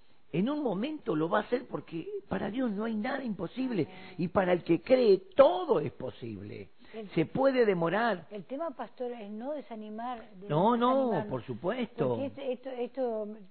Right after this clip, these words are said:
Speaker 2: eh, ¿te acordás cuando, em, me pasó lo de la psoriasis?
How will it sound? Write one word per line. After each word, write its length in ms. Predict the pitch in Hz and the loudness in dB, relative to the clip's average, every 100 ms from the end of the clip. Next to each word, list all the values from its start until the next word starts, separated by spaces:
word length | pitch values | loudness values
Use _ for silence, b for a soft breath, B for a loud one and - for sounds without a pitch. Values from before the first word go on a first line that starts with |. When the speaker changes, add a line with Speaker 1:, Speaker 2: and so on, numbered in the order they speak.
| 262 | -18
Speaker 2:
eh, 200 | 214 202 180 | -14 -12 -12
¿te 60 | |
acordás 300 | 196 208 233 | -10 -8 -8
cuando, 760 | 233 226 214 202 196 185 180 165 - - - - | -8 -10 -8 -8 -8 -8 -10 -14 -18 -20 -20 -20
em, 360 | 190 190 185 180 170 - - - - | -16 -14 -14 -16 -18 -20 -20 -20 -20
me 140 | 185 185 | -18 -16
pasó 280 | 185 - 226 | -16 -10 -8
lo 120 | 220 | -6
de 100 | 196 | -8
la 160 | 190 175 | -10 -14
psoriasis? 540 | 190 180 233 233 220 | -14 -8 -8 -8 -16